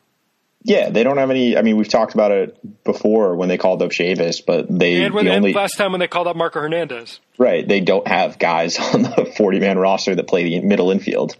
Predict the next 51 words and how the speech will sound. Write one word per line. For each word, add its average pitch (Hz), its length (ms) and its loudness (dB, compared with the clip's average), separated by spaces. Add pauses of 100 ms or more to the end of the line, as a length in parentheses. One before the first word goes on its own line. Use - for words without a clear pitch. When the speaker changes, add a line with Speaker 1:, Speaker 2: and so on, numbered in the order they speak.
(120)
Speaker 2:
Mm-hmm. 127 220 -12
Speaker 1:
So, 80 440 0 (640)
like, 90 220 -2 (180)
they 104 100 2
just, 95 200 0
or 113 160 2 (260)
frankly, 123 340 0
they 113 120 2
don't 160 100 2
have 139 120 -2
position 117 320 -2
players 90 260 -2
on - 60 -2
the 92 80 -4
forty-man 78 360 -2
roster. 82 380 0
The 95 120 2
only 139 220 0
position 120 460 0
players 101 240 0
on 98 60 -4
the 92 80 -4
forty-man 95 400 0
roster 90 420 0
in 85 80 -4
Pawtucket - 380 -2
right 73 180 0
now 85 240 0
are 78 180 -2
Oscar 95 340 0
Hernandez, 90 360 0
who's 85 120 -2
a 78 40 -2
catcher, - 640 -4 (280)
Sam 101 240 0
Travis, 87 400 0
who 90 120 0
plays - 320 -2
first 90 300 -2
base 85 220 0
and 87 80 2
left 82 160 -2
field, 80 360 2
and 85 240 0
Zhu 87 140 2
Wei 92 200 2
Lin, 85 220 0
who's 82 320 0
rehabbing 85 480 0
an 78 80 0
injury - 400 -2